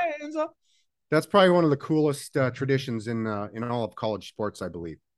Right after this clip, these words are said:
Speaker 2: That and that Wisconsin, what does Wisconsin do?
Speaker 1: Jump, jump around.
Speaker 2: The jump, yeah, that's, that's pretty cool. Um,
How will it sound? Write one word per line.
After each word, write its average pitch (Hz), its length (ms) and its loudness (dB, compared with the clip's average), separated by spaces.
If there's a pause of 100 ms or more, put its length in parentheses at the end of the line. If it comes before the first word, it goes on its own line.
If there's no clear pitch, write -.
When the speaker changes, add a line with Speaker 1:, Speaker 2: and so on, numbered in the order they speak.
(200)
Speaker 2:
That 139 280 2
and 127 80 -2
that 117 140 -4
Wisconsin, 117 640 -6
what 131 100 0
does 127 120 -2
Wisconsin 110 640 -8
do? 127 40 -6
Speaker 1:
Jump, 165 240 -4 (140)
jump 147 200 0
around. 143 480 -4
Speaker 2:
The 143 80 -6
jump, 127 400 0
yeah, 120 300 2
that's, 117 220 -2
that's 120 200 0
pretty 92 200 -4
cool. 80 180 -16 (720)
Um, 143 500 6